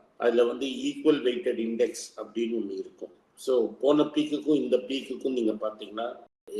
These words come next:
எஸ் அண்ட் பி ஃபைவ் ஹண்ட்ரட் இண்டெக்ஸ்ல வந்து ஈக்குவல் வெயிட்டட் இண்டெக்ஸ்னா வந்து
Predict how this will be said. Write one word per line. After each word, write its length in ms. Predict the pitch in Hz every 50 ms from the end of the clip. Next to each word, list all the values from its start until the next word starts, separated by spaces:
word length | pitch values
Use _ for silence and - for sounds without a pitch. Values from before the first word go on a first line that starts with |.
| 107 113
எஸ் 160 | 117 - - 151
அண்ட் 120 | 147 143 -
பி 60 | 131 120 -
ஃபைவ் 160 | 117 117 110
ஹண்ட்ரட் 260 | 117 120 117 113 104 107 104
இண்டெக்ஸ்ல 540 | 107 104 107 101 107 - - - 101 101 95 98
வந்து 240 | 98 101 101 117 127 143 - - - _ _ _
ஈக்குவல் 400 | 135 143 151 143 151 156 147 131 127
வெயிட்டட் 340 | 127 123 - 131 123 110 113 117
இண்டெக்ஸ்னா 520 | 117 113 123 117 117 - - - 120 131 131 127 113 110
வந்து 240 | 110 107 110 123 147